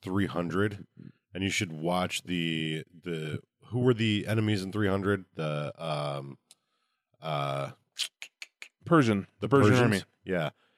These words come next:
Speaker 1: And the way that they did it in the movie, where they have, like, these crazy, like, weird mutant things with clubbed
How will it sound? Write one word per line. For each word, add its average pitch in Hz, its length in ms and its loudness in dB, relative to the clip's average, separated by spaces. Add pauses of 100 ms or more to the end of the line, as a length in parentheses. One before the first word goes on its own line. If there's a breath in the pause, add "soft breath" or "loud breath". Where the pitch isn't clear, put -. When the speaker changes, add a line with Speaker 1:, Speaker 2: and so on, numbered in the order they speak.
(120)
Speaker 1:
And 120 120 0
the 123 60 8
way 151 180 6
that 175 160 4
they 139 160 6
did 123 240 4
it 117 100 6
in 107 120 6
the 95 80 4
movie, 92 540 4 (360)
where 101 100 0
they 101 100 4
have, 95 220 2
like, 92 160 4
these 98 240 2
crazy, 104 1200 6
like, 98 340 0 (100)
weird 120 600 4
mutant 113 640 2
things 117 460 4
with - 220 -2
clubbed 117 540 0